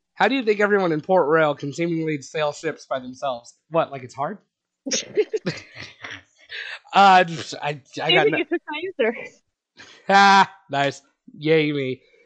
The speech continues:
Speaker 1: I, I got, I got no answers for you. They just do.
Speaker 2: I would say at this point, because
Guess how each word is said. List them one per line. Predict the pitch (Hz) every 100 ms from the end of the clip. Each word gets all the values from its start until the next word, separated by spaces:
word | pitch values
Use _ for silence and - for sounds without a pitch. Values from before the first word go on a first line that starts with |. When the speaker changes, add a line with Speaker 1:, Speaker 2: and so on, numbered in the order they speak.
| _ -
Speaker 1:
I, | 180 165
I | 180
got, | 185 185 170 _ _ - - _ _ _ _ -
I | -
got | 196 165
no | 165
answers | 160 - 127
for | 135 135
you. | 143 123 -
They | 156
just | 160 135
do. | 143 143 127
Speaker 2:
I | 254
would | 392 -
say | 392 370
at |
this | 247 262
point, | - 311 269
because | 269